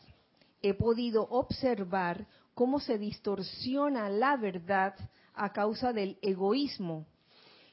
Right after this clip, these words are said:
generalmente por el deseo de poder personal. A veces no es ni, ni por dinero, a veces como, como un deseo de, de,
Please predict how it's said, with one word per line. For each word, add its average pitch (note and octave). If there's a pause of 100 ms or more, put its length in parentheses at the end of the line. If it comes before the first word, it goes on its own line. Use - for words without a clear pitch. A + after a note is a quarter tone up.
generalmente A#3
por G3
el F#3
deseo B3
de C4
poder G#3
personal. G3 (300)
A F#3
veces G3+
no B3+
es C#4
ni, C#4
ni G3+
por F3
dinero, F#3
a D#3+
veces C#4
como, A#3
como G3+
un A3
deseo A#3+
de, A#3
de, F3